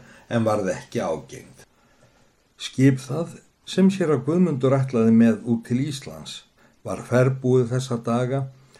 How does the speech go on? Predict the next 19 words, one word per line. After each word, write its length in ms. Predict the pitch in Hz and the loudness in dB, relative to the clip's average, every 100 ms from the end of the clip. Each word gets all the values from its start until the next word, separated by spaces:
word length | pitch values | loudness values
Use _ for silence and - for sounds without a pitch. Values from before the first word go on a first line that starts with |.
| _ _ _ | _ _ _
og 160 | 123 113 131 | -2 2 4
fór 260 | 156 147 | 4 2
hann 180 | 139 113 - | -2 -2 -4
því 160 | 98 | -10
með 260 | 78 139 - | -6 -6 -6
því 160 | - 156 135 - _ | -6 -6 -6 -12 _
og 180 | - 117 127 | -4 -2 0
gat 240 | 127 131 | -2 -2
þess 160 | 127 - | -4 -4
vegna 260 | 104 123 151 | -6 -6 -8
ekki 240 | - 131 | -8 -2
lengur 540 | 117 113 135 131 113 92 | 0 2 0 -2 -4 -6
verið 240 | 87 80 | -10 -8
nálægur 720 | 92 147 151 139 131 123 117 - _ _ _ | -4 -2 2 2 2 0 -4 -12 _ _ _
til 160 | 135 | 2
að 140 | 127 117 | 2 2
fylgja 340 | 131 117 117 | -2 0 -4
framburði 600 | 101 110 95 95 87 78 | -4 -4 -6 -8 -12 -14
sínum. 340 | - - - | -16 -18 -20